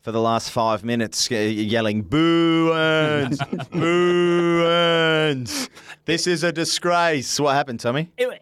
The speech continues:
Speaker 2: it was a very strange final ten to fifteen minutes to commentate on because it was actually a really open first half. Both teams had chances. Glory hit the, po-, the frame of the goal twice. Red Star, Daryl Nickel very uncharacteristically putting over the bar, and,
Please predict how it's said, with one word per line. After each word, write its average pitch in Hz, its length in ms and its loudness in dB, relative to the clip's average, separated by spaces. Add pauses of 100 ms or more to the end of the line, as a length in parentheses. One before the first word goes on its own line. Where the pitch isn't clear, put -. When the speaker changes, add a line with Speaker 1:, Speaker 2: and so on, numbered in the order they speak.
(120)
Speaker 2:
it 240 80 -2
was 208 160 2
a 175 60 2
very 226 420 0
strange 147 480 0
final 120 380 -2
ten 131 200 -2
to 117 100 -6
fifteen 120 360 -2
minutes 104 220 -2
to 110 80 -2
commentate 117 520 -2
on 98 160 0
because 135 440 -2
it 175 80 -2
was 156 100 0
actually 202 280 0
a 123 40 0
really 120 320 0
open 113 320 -2
first 98 320 -8
half. 127 240 -2
Both 120 200 -4
teams 110 220 -6
had 98 140 -4
chances. 131 380 -2
Glory 117 320 -2
hit 120 100 -6
the, - 60 -12
po-, 113 260 -4
the 113 60 -8
frame 117 260 -2
of 98 60 0
the 98 60 -2
goal 139 280 -2
twice. 135 400 -2
Red 127 160 -2
Star, 117 320 0 (400)
Daryl 139 240 0
Nickel 101 260 -2
very 113 220 0
uncharacteristically 90 880 -4
putting 98 260 -2
over 98 180 0
the 90 80 -2
bar, 110 500 0
and, 95 340 -2